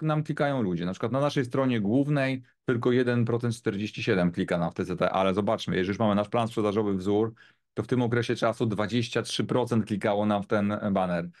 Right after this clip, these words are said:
No to z czego my będziemy mieć więcej leadów? Z naszej strony tutaj czy z tego bloga, e, w tym momencie? Może lepiej porównać ten plan sprzedażowy tutaj z marketingowym. Marketingowy klika tylko piętnaście,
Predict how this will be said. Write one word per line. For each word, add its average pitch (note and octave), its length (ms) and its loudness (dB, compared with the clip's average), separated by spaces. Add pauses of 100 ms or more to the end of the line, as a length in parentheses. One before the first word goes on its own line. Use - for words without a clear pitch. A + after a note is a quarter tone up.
(220)
No A2+ 60 2
to A#2+ 220 0
z - 80 -12
czego C#3 220 2
my A2+ 80 4
będziemy G2 300 4
mieć F#2 200 4
więcej F#2+ 320 -2
leadów? F#2 280 0
Z - 20 -2
naszej G2+ 260 -2
strony A2+ 260 0
tutaj B2 320 -4
czy - 120 -12
z A2+ 60 -14
tego B2 240 0
bloga, F2 440 0 (340)
e, F2 380 2
w F2+ 300 0
tym F#2+ 120 -2
momencie? F2 420 -4 (240)
Może G#2+ 180 0
lepiej B2+ 200 2
porównać A2 500 2
ten G2+ 280 0
plan A2 200 0
sprzedażowy G#2 580 0
tutaj G2+ 240 -2
z G2 40 -2
marketingowym. G2 720 -2 (240)
Marketingowy G#2+ 580 4
klika G2+ 280 -2
tylko G#2 300 0
piętnaście, A2+ 680 -4